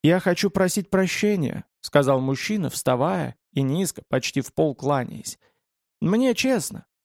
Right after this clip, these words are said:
очень сильно неудобно об этом говорить, но, насколько я знаю, дуэли с правом отобрать земли не проводятся у нас уже лет пятьдесят. И это то, что уже давно признано пережитком прошлого.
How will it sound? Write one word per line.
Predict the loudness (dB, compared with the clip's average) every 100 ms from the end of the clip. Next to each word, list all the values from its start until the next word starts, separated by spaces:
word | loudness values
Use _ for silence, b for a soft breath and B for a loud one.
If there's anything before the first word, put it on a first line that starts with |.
| 0
очень | 0 2 0 0
сильно | 0 0 2
неудобно | 0 2 0 0 0
об | 0
этом | 0 0 0
говорить, | 2 2 0 0
но, | 0 2
насколько | 0 0 -2 0
я | 0 0
знаю, | 0 0 -2 -4 b b b
дуэли | 2 4 4 2 0
с | 0
правом | 2 2 2 0
отобрать | 0 2 2 2
земли | 0 2 2
не | 0
проводятся | 0 2 2 -2 -2 0 0
у | 0
нас | 0 0 0
уже | 0
лет | 0 -2 -4
пятьдесят. | -4 -2 -2 -4 _ _ _ _ _ _ _ 2
И |
это | 2 4 2
то, | 2 2
что | 2 2
уже | 2
давно | 2 2 0 0
признано | 0 0 0 0 0 0
пережитком | 0 0 0 0 -2 -4
прошлого. | 0 0 0 -6 -18